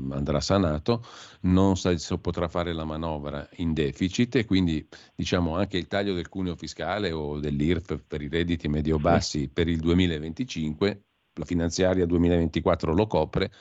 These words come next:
Speaker 1: per il duemilaventicinque non più,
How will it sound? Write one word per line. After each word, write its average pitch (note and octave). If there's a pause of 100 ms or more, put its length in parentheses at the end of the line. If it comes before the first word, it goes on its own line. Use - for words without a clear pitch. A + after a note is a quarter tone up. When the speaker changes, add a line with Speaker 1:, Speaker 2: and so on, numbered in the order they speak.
(180)
Speaker 1:
per G2+
il G2
duemilaventicinque F#2+ (300)
non D2+
più, F#2